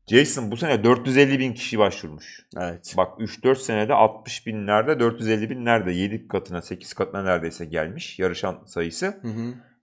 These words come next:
Speaker 1: Eğer bu hikaye gerçek olursa, yani, e, Cem bir şekilde önce Formula ikiye, devamında umuyoruz her şey yolunda gider,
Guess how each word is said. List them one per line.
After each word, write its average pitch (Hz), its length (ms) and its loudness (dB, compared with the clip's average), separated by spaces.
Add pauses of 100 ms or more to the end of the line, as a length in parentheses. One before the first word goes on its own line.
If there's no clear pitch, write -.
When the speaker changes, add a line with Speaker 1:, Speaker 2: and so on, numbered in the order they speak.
(120)
Speaker 1:
Eğer 127 360 10
bu 135 80 4
hikaye 143 400 8
gerçek 117 460 8
olursa, 143 680 2 (140)
yani, 107 440 6 (540)
e, 90 340 -6
Cem 110 320 2
bir 120 60 -2
şekilde 117 460 2
önce 107 280 4
Formula 107 380 2
ikiye, 101 380 0
devamında 104 520 4
umuyoruz 107 380 0
her 113 140 8
şey 110 180 0
yolunda 107 400 0
gider, 98 460 2